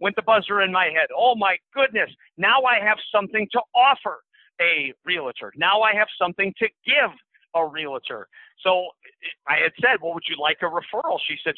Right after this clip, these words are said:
"Sure. Do you know anybody?" My answer was, "No, I don't, but I'd be happy to call some for you."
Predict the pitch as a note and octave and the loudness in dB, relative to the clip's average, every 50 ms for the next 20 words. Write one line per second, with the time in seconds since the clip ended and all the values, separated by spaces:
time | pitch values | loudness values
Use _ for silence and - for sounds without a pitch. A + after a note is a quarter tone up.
0 | - - - G#3+ C#4 C#4 - E3 D#3+ D3 D#3+ G3 C4 D#4+ D#4 A3+ - C#3+ B2+ A#2 | -2 -2 0 0 -2 -2 -4 -6 -4 -2 0 0 0 0 -2 -2 -2 -4 -4 -4
1 | - B2 B2+ C3+ - - - F#3 F#3 - - F#3+ A#3+ - G#4 F#4+ - - - D3+ | -2 0 0 0 0 -2 -4 -6 -6 -6 -4 0 2 4 4 4 2 0 -2 0
2 | - G3+ B3+ E4 E4+ C#4+ - - _ _ - _ _ F#3 F#3 F#3 F3 - F3+ D#3 | 2 4 4 4 4 2 0 -8 _ _ -20 _ _ 2 2 2 2 2 0 0
3 | D#3 D#3 D#3+ - F#3 F#3 - - - A#3 C#4+ D#4+ - - - G#3+ F#3 D#3 - - | 0 0 0 0 -2 -4 -2 0 2 4 4 4 4 2 0 -2 -2 -2 -4 -8
4 | D#3 C#3+ B2 A2 G#2+ G2+ | -8 -8 -8 -8 -10 -14